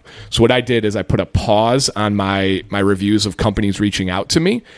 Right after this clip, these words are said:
and I went with the most, four most, like, requested reviews that I've ever had. So companies that didn't reach out to me, so I went and bought their product. So not only am I not getting paid for those Fridays, I'm paying to do it,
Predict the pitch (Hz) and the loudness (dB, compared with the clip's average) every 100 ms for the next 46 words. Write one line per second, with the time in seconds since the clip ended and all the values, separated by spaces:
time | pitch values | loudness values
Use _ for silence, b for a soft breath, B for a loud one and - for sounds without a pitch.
0 | B B 113 107 98 123 143 117 120 - | B B 0 0 2 2 2 4 2 4
1 | 107 101 101 107 135 - - - - - | 2 4 4 6 6 2 -2 -10 -8 2
2 | 120 135 151 127 110 120 117 - - - | 6 8 6 6 4 4 4 0 -6 -2
3 | 101 - 107 - 113 110 - 123 107 104 | -2 0 -2 0 0 2 0 0 2 2
4 | 95 101 95 90 - - - 95 90 95 | 4 4 4 4 -2 -6 -2 0 2 0
5 | 87 78 65 - - b b b 104 - | 0 -2 -8 -12 -20 b b b -6 0
6 | 135 131 117 113 110 101 95 131 165 151 | 0 2 2 2 2 0 0 0 4 4
7 | 143 127 110 - 98 92 87 - - - | 4 2 0 0 -2 -2 -4 -6 -4 -2
8 | 107 127 131 107 98 110 120 - 151 - | 0 0 0 -2 -4 -2 -2 0 0 0
9 | 107 92 92 - - B B - 120 139 | -2 -2 -6 -8 -16 B B -2 0 2
10 | 175 160 135 107 101 107 113 117 101 110 | 2 2 0 0 -2 -2 0 0 2 2
11 | 110 135 143 156 170 165 190 202 - 107 | 2 2 2 2 2 2 0 -2 -4 -4
12 | 101 - 123 147 139 113 104 95 170 208 | -2 0 2 4 4 2 -2 2 4 4
13 | 104 92 | 2 0